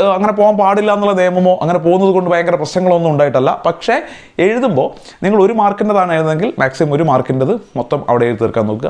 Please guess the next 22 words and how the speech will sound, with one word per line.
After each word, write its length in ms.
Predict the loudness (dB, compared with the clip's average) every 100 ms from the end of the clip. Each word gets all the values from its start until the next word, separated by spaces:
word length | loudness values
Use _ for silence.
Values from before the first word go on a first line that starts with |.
| 0
നാല് 160 | 0 2
മാർക്കിൻ്റെതാണെങ്കിൽ 600 | 0 0 0 0 0 -2 0
പരമാവധി 480 | 0 2 2 2 2
എഴുതാൻ 140 | 2 0
കഴിയും. 120 | 0
ചിലപ്പോൾ 220 | 0 0 -2 -6 -16 -2 0
നാല് 160 | 2 0
മാർക്കിൻ്റെ 280 | 0 0 2
എല്ലാ 120 | 2 2
ചോദ്യത്തിനും 240 | 2 0
ഉത്തരം 140 | 0
നിങ്ങൾക്ക് 180 | 0 2
അറിയണമെന്നില്ല, 340 | 2 2 0 0
മൂന്നെണ്ണേ 260 | 0 0 2 2
അറിയുന്നുണ്ടാവും. 500 | 2 0 0 -2 -4 -4
അപ്പോൾ 140 | -2
നിങ്ങൾ 160 | 0 0 0
മൂന്നെണ്ണമെങ്കിലും 640 | 0 0 0 0 0 0 0
ഒന്നിച്ച് 240 | 0 2 2
എഴുതാൻ 220 | 2 2 -2 -16 -20 -14 -6
ശ്രമിക്കുക. 400 | 0 0 0 0 0
അതായത് 200 | 2